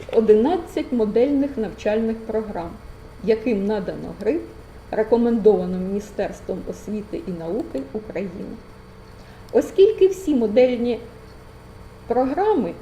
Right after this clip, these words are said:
для п'ятого і п'ятих-шостих класів є авторськими, їхні підходи втілюються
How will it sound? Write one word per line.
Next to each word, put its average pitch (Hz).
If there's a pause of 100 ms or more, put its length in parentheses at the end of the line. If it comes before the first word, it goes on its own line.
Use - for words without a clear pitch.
(100)
для 208
п'ятого 190
і 214
п'ятих-шостих 214
класів - (360)
є 190
авторськими, 202 (540)
їхні 226
підходи 277 (240)
втілюються 208